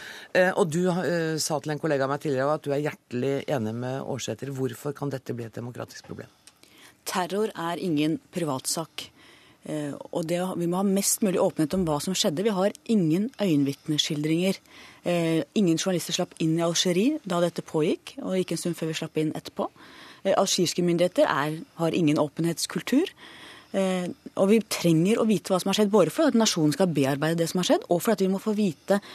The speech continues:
Speaker 2: har Statoil gjort tilstrekkelig for å, å sikre sine arbeidere? Har de ikke? Har de gjort noe kritikkverdig? Har de ikke? Vi har ingen grunn til å tro at det har skjedd nå, men vi vet ingenting, fordi at det er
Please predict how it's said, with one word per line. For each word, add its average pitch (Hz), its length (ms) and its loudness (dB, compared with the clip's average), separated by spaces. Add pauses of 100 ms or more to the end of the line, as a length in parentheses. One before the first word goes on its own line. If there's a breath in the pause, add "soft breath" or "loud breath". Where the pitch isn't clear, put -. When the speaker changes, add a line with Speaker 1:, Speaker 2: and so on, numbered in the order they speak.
(320 loud breath)
Speaker 2:
har 175 280 4 (100)
Statoil 190 560 2
gjort 170 160 -2
tilstrekkelig 220 600 -2
for 214 180 2
å, 208 180 4 (160)
å 196 80 0
sikre 180 400 0
sine 180 320 2
arbeidere? 180 400 2
Har 165 220 0
de - 100 -2
ikke? - 320 -4 (400 loud breath)
Har 185 120 6
de 196 120 4
gjort - 100 -2
noe 175 140 -4
kritikkverdig? 180 640 0
Har 170 220 0
de 185 100 0
ikke? - 300 -2 (420 loud breath)
Vi 214 60 8
har - 100 10
ingen 262 160 10
grunn 180 240 6
til 214 120 2
å - 40 -6
tro 175 160 2
at 190 100 0
det 185 80 4
har 185 140 2
skjedd 190 160 2
nå, 247 140 4
men 196 180 4
vi 202 80 2
vet 170 380 0
ingenting, 156 420 0
fordi 180 240 -2
at 151 160 -2
det - 80 -4
er 151 260 -2